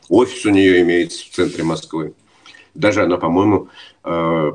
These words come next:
получает какое-то государственное финансирование в соответствии с российским законодательством. Вот партии, которые,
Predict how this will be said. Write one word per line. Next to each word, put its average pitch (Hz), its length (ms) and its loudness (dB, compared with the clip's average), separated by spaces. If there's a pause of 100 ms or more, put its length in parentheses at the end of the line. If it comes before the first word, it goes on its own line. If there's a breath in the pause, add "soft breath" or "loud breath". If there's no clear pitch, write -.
получает 95 500 0
какое-то 90 440 0
государственное 87 680 0
финансирование 85 880 -4
в - 60 -16
соответствии - 500 -8
с - 120 -12
российским - 440 -10
законодательством. 78 680 -8
Вот 69 120 -16
партии, 90 360 -2
которые, - 480 -10